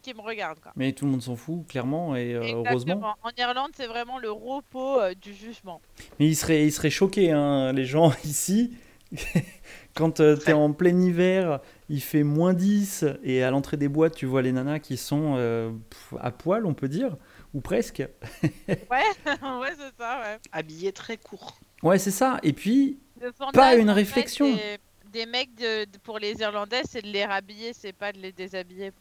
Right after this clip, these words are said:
Speaker 1: Parce que du coup, il y a déjà
Speaker 2: Ouais, joli, joli,
Speaker 3: C'est
Speaker 2: joli,
Speaker 3: pas
Speaker 2: pas
Speaker 3: mal,
Speaker 2: faux,
Speaker 3: c'est pas
Speaker 2: pas
Speaker 3: mal.
Speaker 2: faux. Mais, mais c'est ça, et il y a pas une réflexion, quoi.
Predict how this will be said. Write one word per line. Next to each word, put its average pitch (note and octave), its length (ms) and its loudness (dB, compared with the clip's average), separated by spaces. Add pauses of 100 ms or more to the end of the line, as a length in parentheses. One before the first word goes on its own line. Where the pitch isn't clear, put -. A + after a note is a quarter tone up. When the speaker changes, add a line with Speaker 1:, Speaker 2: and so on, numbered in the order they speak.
(140)
Speaker 1:
Parce F3 140 -20
que G3+ 80 -12
du F#3 120 -12
coup, F#3 160 -10
il - 60 -6
y G3+ 40 -2
a F#3+ 80 -2
déjà E4 260 -2
Speaker 2:
Ouais, F3 240 -2
joli, B2 320 -4 (100)
joli, D3+ 220 -4
Speaker 3:
C'est D#3+ 80 -4
Speaker 2:
joli, C#3+ 60 -2
Speaker 3:
pas D3+ 140 0
Speaker 2:
pas F#3 80 -4
Speaker 3:
mal, E3 80 2
Speaker 2:
faux, D3 160 -4
Speaker 3:
c'est D#3+ 100 2
pas F#3 100 -4
Speaker 2:
pas D3 80 0
Speaker 3:
mal. C3+ 100 -2
Speaker 2:
faux. D#3+ 200 -6 (240)
Mais, D3+ 160 8
mais D#3 140 6
c'est E3 80 -6
ça, A3+ 180 2
et D3+ 40 2
il C#3 60 2
y C#3 60 4
a C3+ 60 2
pas A#3+ 220 2
une A3 140 2
réflexion, F#3 600 -2
quoi. C#3 320 -8